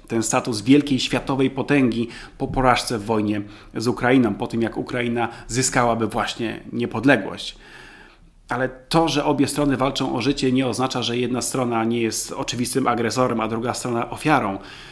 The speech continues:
I że ta wojna nie toczy się wyłącznie właściwie na terytorium Ukrainy. A to oznacza, że zniszczenie, dewastacja Ukrainy jest, no, nieporównywalnie większa, jest, em, jest kolosalna.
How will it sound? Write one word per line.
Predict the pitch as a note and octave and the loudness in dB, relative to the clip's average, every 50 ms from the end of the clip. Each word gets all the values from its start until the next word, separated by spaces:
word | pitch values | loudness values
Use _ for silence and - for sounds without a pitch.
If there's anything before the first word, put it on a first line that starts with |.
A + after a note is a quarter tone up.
| - - - - - - - | -20 -20 -20 -20 -14 -10 -8
I | - - - - | -6 -6 -6 -8
że | - A#2 | -8 -6
ta | - - B2 | -2 -2 2
wojna | A#2 B2+ C3 B2 B2 | 4 4 4 4 4
nie | B2+ C3 | 2 2
toczy | B2+ - C3 - B2 | 0 -2 -4 -4 -6
się | - - B2+ A#2 A#2+ - - - - - - | -4 -2 -2 -2 -2 -4 -8 -16 -20 -18 -16
wyłącznie | A#2 A2 B2 A#2+ B2 C#3 C#3+ B2+ - - A2+ | -6 -2 2 4 4 6 4 4 2 0 -2
właściwie | G#2 A2 G2 F#2+ - - A2+ G2 G2 F#2+ F#2 F2+ - - - - - _ _ | -2 -2 -4 -4 -4 -4 -4 -2 -2 -4 -6 -8 -10 -14 -20 -20 -20 _ _
na | - A#2+ A#2 A#2 | 0 2 2 2
terytorium | A#2+ - C#3 C3+ A2+ C3 B2+ B2 B2 A#2+ B2 | 2 2 2 2 4 4 2 4 4 2 2
Ukrainy. | - - - - B2+ C3+ C#3 B2+ G#2+ F#2 - - - - - - - - - - - _ _ _ - | 0 -2 0 4 6 8 8 6 6 2 -2 -6 -8 -14 -20 -20 -20 -20 -20 -20 -20 _ _ _ -10
A | A2 | -8
to | - - C3+ C3 | -4 -2 0 0
oznacza, | B2+ G#2+ A#2+ B2 A#2 - A#2+ | 0 0 0 -2 -2 -2 -2
że | A2 A2 A2 G2+ | -2 -2 -2 -2
zniszczenie, | G2+ - A2+ A2 G#2 - - - C#3+ D3 C#3 A#2 | -2 -2 -2 -2 -2 -2 0 2 2 2 2 2
dewastacja | - G#2+ A2+ A2 A2+ G2+ - - A#2+ C#3 C#3 - - A2 G2 F#2 - - - - - - | 2 0 2 2 2 2 2 2 2 2 2 2 -2 -4 -4 -6 -8 -12 -16 -18 -14 -12
Ukrainy | - - G#2+ G2 F#2+ F#2 F2+ F#2+ G2 | -8 -6 -4 -4 -4 -4 -4 -4 -4
jest, | G2+ G#2+ G2+ G#2 - | -4 -4 -4 -4 -4
no, | A2+ A2+ | -2 -2
nieporównywalnie | A#2 A#2 A2+ - B2 A#2+ A#2+ A#2+ A2+ A#2 A#2 A#2 A#2 A2+ G#2+ | 0 -2 -2 -2 -2 -2 0 0 2 4 4 4 4 2 2
większa, | B2 B2+ B2 A2 - - F#2+ | 2 2 2 0 -2 -6 -6
jest, | F#2+ G2 - - - - G#2+ | -8 -8 -8 -10 -10 -8 -6
em, | G#2 G2+ G2 G2+ G2 G2 G2+ G2+ G2 | -6 -6 -6 -8 -8 -8 -8 -8 -8
jest | - G#2+ - | -8 -8 -2
kolosalna. | - C3+ B2 A2+ - - D3 B2+ G#2+ G2 - - - | 0 2 2 4 6 6 6 6 6 4 -2 -6 -12